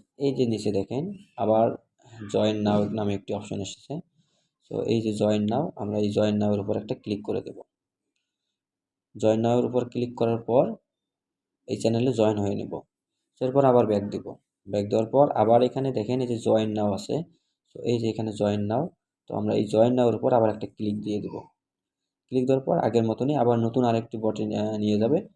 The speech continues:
তো আমাদের কিন্তু সাকসেস হয়ে গেছে, ঠিক আছে? সরি,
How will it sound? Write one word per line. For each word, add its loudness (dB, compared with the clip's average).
তো 0
আমাদের 0
কিন্তু -4
সাকসেস -6
হয়ে 2
গেছে, -10
ঠিক -8
আছে? -6
সরি, -2